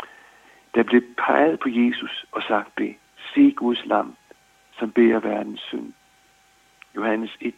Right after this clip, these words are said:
niogtyve. Og jeg vil gerne sige til dig, at skal det gå dig godt, når du skal møde Gud og Guds dom, så må du have Jesu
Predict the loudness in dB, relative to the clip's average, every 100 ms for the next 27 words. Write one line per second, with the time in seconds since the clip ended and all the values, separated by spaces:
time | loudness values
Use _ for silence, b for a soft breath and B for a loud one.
0 | -4 -2 -2 -4 -8 -8 -10 -14 _ _
1 | _ -20 -20 -20 _ _ _ _ _ _
2 | _ _ -20 B B B B 4 6 8
3 | 6 6 2 4 2 4 0 -6 b b
4 | b b _ -6 -2 -2 -2 2 4 6
5 | 4 4 2 0 -12 -18 _ -8 -6 0
6 | 2 4 4 2 0 0 0 -2 -4 2
7 | 2 2 -2 _ _ _ _ -6 -2 0
8 | 0 -2 -4 -4 -2 -4 -4